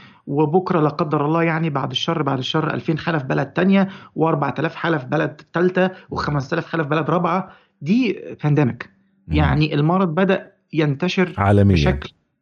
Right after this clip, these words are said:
Speaker 1: عالمي. وعلشان كده منظمة الصحة العالمية أخرت إعلان ال-، المشكلة دي ك public health emergency of international concern. قالوا: "لسه ما وصلناش للمرحلة دي"، لكن هذا لا يعني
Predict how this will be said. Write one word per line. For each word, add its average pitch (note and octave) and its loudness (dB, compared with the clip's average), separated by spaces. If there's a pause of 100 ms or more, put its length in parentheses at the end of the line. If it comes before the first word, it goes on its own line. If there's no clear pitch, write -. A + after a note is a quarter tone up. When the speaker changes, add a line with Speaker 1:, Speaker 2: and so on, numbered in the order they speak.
(100)
Speaker 1:
عالمي. D#3 0 (440)
وعلشان G3 0
كده G#3+ -2
منظمة F3+ 0
الصحة F#3 -8
العالمية E3 0
أخرت - -4 (200)
إعلان E3+ 2 (560)
ال-، C#3+ -2
المشكلة C3+ 0
دي D#3+ 0
ك C3+ 0
public D#3+ 2 (120)
health D#3 0
emergency D3 0
of C3+ -4
international C3+ 2 (120)
concern. - -4
قالوا: E3 6 (280)
"لسه F3 2 (280)
ما D3 2
وصلناش C#3+ -2
للمرحلة B2+ -2
دي"، D3+ 2
لكن C#3 0
هذا D3 4
لا C3+ 2
يعني D#3 2